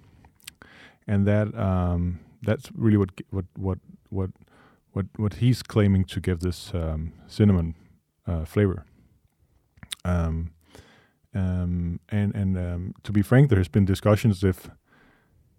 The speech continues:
does, uh, has something been added? Like, has cinnamon been added because it's so pronounced? Or is it, uh, because of this, uh, process? And there's a dispute going, and I think there's no, uh, like, really clear answer.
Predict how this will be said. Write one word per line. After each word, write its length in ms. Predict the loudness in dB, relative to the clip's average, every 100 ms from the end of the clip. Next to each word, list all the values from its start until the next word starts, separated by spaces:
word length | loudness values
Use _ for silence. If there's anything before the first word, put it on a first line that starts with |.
| 0
does, 380 | 4 4 0 -6 -2
uh, 120 | 0
has 240 | 2 2
something 360 | 4 4 6 6
been 140 | 6
added? 400 | 4 2 -4 -14 -16 -20 _ _ _ _ _ _ -20 _ _
Like, 140 | -4 2
has 180 | 2
cinnamon 340 | 6 6 8 6
been 120 | 4
added 200 | 2 0
because 260 | 0 -2 -2
it's 100 | -4
so 120 | -4
pronounced? 520 | -2 -2 0 -2 -6 _ -20 -20 -20 _
Or 140 | -2
is 180 | -2 2
it, 200 | 0 0 -6
uh, 240 | -4 -2 -4
because 320 | -4 0 0 0
of 100 | -4
this, 280 | -4 -4
uh, 80 | -10
process? 520 | -4 -2 -2 -8 -16 -20 -20 _ _ _ _ _ -20 _ 0
And 140 | 4
there's 160 | 6 4
a 60 |
dispute 400 | 2 0 4 4
going, 360 | 6 6 6 6
and 120 | 2
I 40 | 0
think 200 | 0 2
there's 200 | 0 0
no, 460 | 0 0 0 -2
uh, 160 | -2 -2
like, 180 | -4 0
really 200 | 0 0
clear 280 | -4 -4 -2
answer. 440 | -2 0 -2